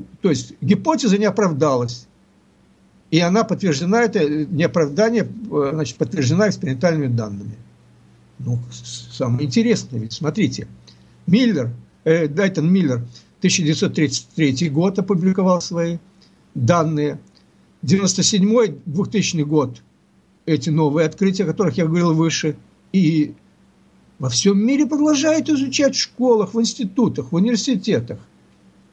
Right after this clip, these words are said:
Везде трубят великий учёный Эйнштейн и теорию Эйнштейна как теорию, которая отражает реальность. А создатели специальной общей теории относительности, стоящие за ним,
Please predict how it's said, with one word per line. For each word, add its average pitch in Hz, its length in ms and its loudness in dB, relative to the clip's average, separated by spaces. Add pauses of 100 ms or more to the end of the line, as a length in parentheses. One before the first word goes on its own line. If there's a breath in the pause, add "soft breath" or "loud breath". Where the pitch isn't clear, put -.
(440)
Везде 202 640 2
трубят 180 640 0
великий 202 420 0
учёный 196 400 0
Эйнштейн 240 720 0 (200)
и 131 80 -4
теорию 202 440 2
Эйнштейна 143 680 -2
как 135 360 -8 (420 soft breath)
теорию, 214 480 2
которая 156 320 0
отражает 156 560 0
реальность. 120 680 -2 (1000)
А 156 220 2
создатели 185 540 0
специальной 190 500 0
общей 160 280 -2
теории 160 280 2
относительности, 160 720 0
стоящие 151 480 0
за 123 180 2
ним, 131 240 0